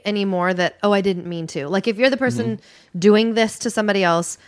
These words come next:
Speaker 1: one of the most irritating things is, "I didn't mean to hurt your feelings," or, "I didn't mean to forget," or, "I
Speaker 2: Mm-hmm.
Speaker 1: didn't mean."
Speaker 2: Mm-hmm.
Speaker 1: Um, and literally what I said to our <laughs> kids yesterday, I was like, "Start,"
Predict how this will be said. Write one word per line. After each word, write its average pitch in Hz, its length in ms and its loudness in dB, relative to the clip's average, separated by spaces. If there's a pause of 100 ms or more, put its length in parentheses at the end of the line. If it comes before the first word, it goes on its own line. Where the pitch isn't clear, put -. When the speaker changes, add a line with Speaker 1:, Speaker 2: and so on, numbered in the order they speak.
(220)
Speaker 1:
one 214 140 0
of 226 60 0
the 220 60 0
most 214 260 -2
irritating 240 540 2
things 202 240 -4
is, 185 180 -2
"I 196 140 2
didn't 226 260 0
mean 233 200 0
to 214 60 2
hurt 185 200 0
your 165 100 -2
feelings," 170 460 -6
or, 185 80 -2
"I 202 160 4
didn't 233 240 -2
mean 226 220 0
to 233 60 4
forget," 151 440 -2
or, 175 60 2
"I 185 100 4
Speaker 2:
Mm-hmm. 214 80 4
Speaker 1:
didn't 214 260 -2
mean." 190 420 -4
Speaker 2:
Mm-hmm. 120 360 -6
Speaker 1:
Um, 196 240 4
and 190 200 0 (120)
literally 196 500 0
what 233 140 2
I 226 80 2
said 196 260 -2
to - 120 -8
our 175 120 -6
<laughs> - 60 -14
kids 240 280 -2
yesterday, 185 600 -2 (320)
I 202 60 2
was 214 120 2
like, 226 240 0 (140)
"Start," - 460 2